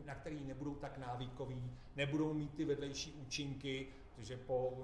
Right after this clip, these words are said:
opiátech míváte většinou zácpu a tyhle ty věci, které jsou dost nepříjemný, že jo? A třeba byly ještě silnější, jo, v tom analgetickém účinku. To znamená,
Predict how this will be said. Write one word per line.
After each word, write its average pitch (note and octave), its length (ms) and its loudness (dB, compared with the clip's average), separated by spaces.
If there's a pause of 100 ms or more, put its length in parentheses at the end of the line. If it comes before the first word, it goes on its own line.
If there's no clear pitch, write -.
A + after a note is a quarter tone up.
opiátech B2+ 600 0
míváte B2+ 320 -2
většinou B2+ 400 -6
zácpu B2 560 2
a B2 60 0
tyhle B2+ 260 -2
ty C3 140 -4
věci, B2 260 -4
které A#2+ 240 -6
jsou - 160 -4
dost B2 180 -4
nepříjemný, B2+ 600 -4
že C3 120 -2
jo? B2+ 200 4 (580)
A C#3+ 260 4
třeba E3+ 260 10
byly F3+ 160 6
ještě F3+ 280 8
silnější, E3 720 4 (180)
jo, A2+ 220 0 (280)
v - 20 -10
tom C#3+ 260 2
analgetickém D3 800 2
účinku. D3+ 480 -4 (380)
To A#2+ 80 -4
znamená, D3+ 680 2